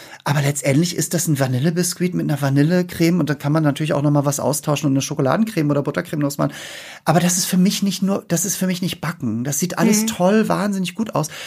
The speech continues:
Speaker 1: Für mich ist Backen, ähm, hat was mit den Zutaten zu tun und mit wie man sie einsetzt und was ich, also ein, ein, ein richtig toller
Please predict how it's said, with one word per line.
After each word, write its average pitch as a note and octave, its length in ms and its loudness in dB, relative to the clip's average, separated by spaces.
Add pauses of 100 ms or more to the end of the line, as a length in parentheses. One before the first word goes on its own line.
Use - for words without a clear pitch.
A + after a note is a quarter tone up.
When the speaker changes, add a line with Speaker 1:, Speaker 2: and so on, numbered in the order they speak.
(200)
Speaker 1:
Für - 200 0
mich E3 400 4
ist - 280 -2
Backen, D#3 600 0 (480)
ähm, D3 640 4 (560)
hat - 220 -2
was D3+ 220 0
mit D3+ 160 4
den C#3 120 2
Zutaten C3+ 540 -2
zu - 100 -6
tun C3+ 180 -2
und C3+ 140 2
mit C#3 180 0
wie D3 60 2
man C#3+ 200 4
sie C#3 220 -6
einsetzt D#3 720 2
und C3+ 180 -2
was C3+ 180 -4
ich, - 200 -4
also C#3+ 140 4 (720)
ein, E3 220 0
ein, D3+ 160 4 (160)
ein C#3+ 160 2
richtig - 440 -6
toller - 340 0